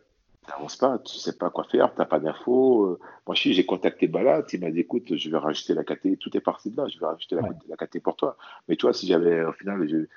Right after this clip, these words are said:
Speaker 1: j'avais juste checké la liste, bon, il y a pas de catégorie handi, je lâche l'affaire.
Speaker 2: Mm.
Speaker 1: Tu passes à autre chose, mais tu vois, c'est, tu passes à côté d'un truc, alors que parfois, il suffit juste de, oui, il faut, il faut, il faut avoir le cran, mais
Speaker 2: Ouais.
Speaker 1: ça coûte rien. Mais c'est vrai que si t'as pas ce,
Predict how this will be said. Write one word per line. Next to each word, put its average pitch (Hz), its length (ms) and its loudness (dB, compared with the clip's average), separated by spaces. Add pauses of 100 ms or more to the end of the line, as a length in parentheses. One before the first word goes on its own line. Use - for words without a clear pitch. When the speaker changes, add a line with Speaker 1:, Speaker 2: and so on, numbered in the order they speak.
(240)
Speaker 1:
j'avais 73 160 0
juste 98 220 -2
checké - 240 4
la 95 100 4
liste, 110 320 0
bon, 87 200 -2
il - 20 2
y 78 60 2
a - 40 -4
pas 80 180 -2
de 76 60 -8 (120)
catégorie 78 480 -2
handi, 101 340 -6
je - 140 -8
lâche 80 200 -6
l'affaire. - 340 -2 (240)
Speaker 2:
Mm. 123 100 -4 (240)
Speaker 1:
Tu 117 100 -8
passes 104 220 -2
à 87 40 8
autre 85 120 4
chose, 123 240 6
mais 82 140 -2
tu - 120 -12
vois, 139 240 0
c'est, - 300 -2
tu - 100 -8
passes - 220 -6
à 82 80 0
côté 110 340 0
d'un 87 160 -4
truc, 143 320 -2
alors 87 220 0
que 85 180 -2 (480)
parfois, - 280 -2
il - 60 0
suffit - 280 -4
juste 85 180 -6
de, 80 320 0
oui, 101 300 0
il - 80 -8
faut, 80 500 -4
il - 60 -20
faut, - 280 -8
il - 120 -14
faut 85 80 -2
avoir 80 120 2
le 95 120 2
cran, 135 260 2
mais 87 300 -2 (360)
Speaker 2:
Ouais. 110 100 -2
Speaker 1:
ça - 60 0
coûte - 220 -10
rien. 131 160 -4
Mais 95 120 -10
c'est - 120 -2
vrai 110 80 4
que - 80 -10
si - 80 -12
t'as - 120 -6
pas 90 120 -2
ce, 82 300 -4